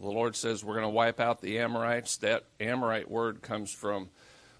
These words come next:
the word called amore, which is translated to love. No, it's not the love like God has love. It's perverted sex type love. So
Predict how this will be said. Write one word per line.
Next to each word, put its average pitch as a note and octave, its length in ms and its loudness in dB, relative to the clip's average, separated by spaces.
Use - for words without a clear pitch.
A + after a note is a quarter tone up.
the G#2 140 -2
word G#2 420 0
called G2+ 400 2
amore, A#2+ 760 2
which A2+ 340 0
is F#2 200 -4
translated A2 840 -2
to A#2 320 -2
love. G2+ 540 4
No, F#2 180 -2
it's F2+ 180 -6
not A2+ 280 0
the A#2 100 -4
love A2+ 320 6
like G#2+ 280 0
God A2+ 360 6
has G#2+ 340 -2
love. G2+ 340 2
It's - 400 -8
perverted G#2+ 540 -2
sex - 460 0
type F#2+ 340 0
love. F#2+ 420 0
So F2 420 -2